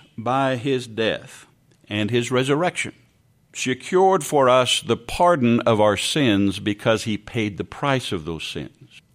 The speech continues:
The just God had to judge sin. He couldn't just say, "Oh, well, I love you."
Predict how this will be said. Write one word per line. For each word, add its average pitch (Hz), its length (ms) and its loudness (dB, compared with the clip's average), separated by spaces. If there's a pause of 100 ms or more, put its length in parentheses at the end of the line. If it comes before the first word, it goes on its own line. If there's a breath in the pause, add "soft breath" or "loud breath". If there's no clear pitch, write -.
(140)
The 104 160 0
just 143 500 0
God 120 340 4
had 131 360 0
to 123 80 -2
judge 107 360 2
sin. 107 500 -4 (480)
He 117 140 0
couldn't 135 280 2
just 127 220 2
say, 117 160 4
"Oh, 123 180 6
well, 101 280 4
I 101 120 6
love 101 280 2
you." 82 180 -4